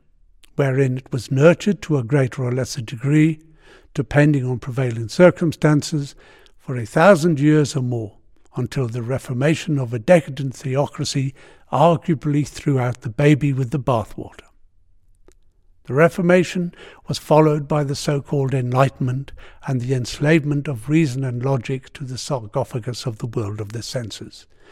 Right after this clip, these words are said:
The rest, as they say, is history. Finally, the most remarkable thing about the Kabbalah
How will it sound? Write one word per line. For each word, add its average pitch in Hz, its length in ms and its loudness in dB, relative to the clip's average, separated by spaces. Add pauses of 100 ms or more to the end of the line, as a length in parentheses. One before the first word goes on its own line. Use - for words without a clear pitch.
(280)
The 139 120 -4
rest, 175 340 2
as 165 360 -2
they 131 180 -6
say, 113 380 -10 (220)
is 127 200 -6
history. - 540 -6 (680)
Finally, 170 580 2 (880)
the 170 80 -2
most 190 340 2
remarkable 208 600 2
thing 165 280 2
about 147 300 0
the - 80 -20
Kabbalah 123 600 -2